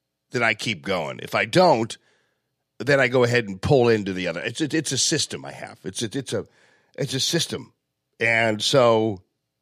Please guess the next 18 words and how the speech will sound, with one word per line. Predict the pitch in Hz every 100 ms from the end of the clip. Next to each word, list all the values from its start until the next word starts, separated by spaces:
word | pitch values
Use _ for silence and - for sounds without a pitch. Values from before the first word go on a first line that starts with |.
| _
this | 147 180
time, | - 131 120
though, | 110 107
I | 98
had | 95 113
to | 104
go | 113 101
into | 110 107 101 101
the | 92
other | 98 113
place, | - 87 78 78 - _ - - _ _ _ -
and, | 107 104 92 90 85
uh, | 78 71
they | 113
don't | 202 247
have | 180 208 196 196 156
the | 131
Monster | 135 147 156 - 160 135 131